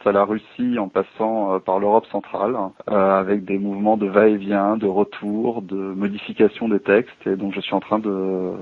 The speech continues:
de travailler dessus, euh, voilà. Et sinon avec Stéphane, euh, François, nous avons un, un autre projet collectif sur les, les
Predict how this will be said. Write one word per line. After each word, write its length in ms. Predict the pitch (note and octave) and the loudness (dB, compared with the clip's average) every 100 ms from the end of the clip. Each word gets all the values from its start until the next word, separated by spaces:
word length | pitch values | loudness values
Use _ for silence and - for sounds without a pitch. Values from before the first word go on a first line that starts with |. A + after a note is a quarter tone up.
| G2+ | -12
de 160 | G2 G2 | -10 -10
travailler 480 | - G2+ F#2 G2 G#2+ | -4 0 2 2 2
dessus, 580 | G#2 - - G#2 A2+ A2+ | 0 -2 -6 -6 -6 -6
euh, 120 | G2 G2 F#2+ G2+ G2+ G2+ | -6 -6 -8 -10 -10 -12
voilà. 360 | G2 F#2+ G2+ C3 - | -8 -4 -2 -2 -4
Et 120 | G2+ - | -6 -2
sinon 140 | A2 | 2
avec 200 | A2+ G#2 | 2 2
Stéphane, 540 | - F#2+ - G#2 A2+ G#2 | 0 -4 4 4 4 0
euh, 160 | G2+ F#2+ | -2 -4
François, 320 | - F#2+ - | -4 -2 0
nous 160 | A#2+ G#2+ | 0 2
avons 320 | F#2+ G#2 G2 | 0 0 0
un, 400 | F#2 F#2 F#2 F#2 G2 G2 G2+ G2+ G2 | 0 0 -4 -6 -10 -12 -12 -12 -8
un 180 | F2+ F#2 | -6 0
autre 260 | A2+ - - | 2 2 -2
projet 360 | - G#2 G2+ A#2+ | 2 4 4 2
collectif 600 | - G#2 G2 - - E3 - | 2 2 2 -2 -2 -2 -6
sur 260 | - G2+ | -2 2
les, 720 | F#2 F2+ F2 F2+ F2+ F#2 G2 F#2+ | 4 4 4 2 0 -2 -4 -6
les 180 | F#2+ | -4